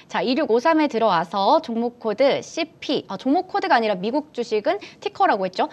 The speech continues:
씨피라고 검색을 하시면 이렇게 배당 현황을 볼 수가 있어요. 어, 미국 달러로 지금 지급이 되고 있고 이거는 분기로 배당을 지급하고 있습니다. 현금 배당이고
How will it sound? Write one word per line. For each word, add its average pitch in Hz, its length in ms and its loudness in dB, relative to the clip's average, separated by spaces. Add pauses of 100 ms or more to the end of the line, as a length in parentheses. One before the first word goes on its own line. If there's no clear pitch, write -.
씨피라고 330 560 -2
검색을 240 440 -4
하시면 233 400 0 (220)
이렇게 247 180 0
배당 349 420 0
현황을 370 300 0
볼 196 160 -6
수가 190 200 -6
있어요. 180 500 -6 (300)
어, 190 360 -6
미국 233 280 -4
달러로 240 480 0
지금 196 200 -8
지급이 208 320 -6
되고 190 220 -2
있고 311 340 -2 (180)
이거는 240 460 -2
분기로 262 640 0
배당을 190 340 -8
지급하고 208 380 -6
있습니다. 170 480 -8
현금 247 440 -4
배당이고 202 680 -4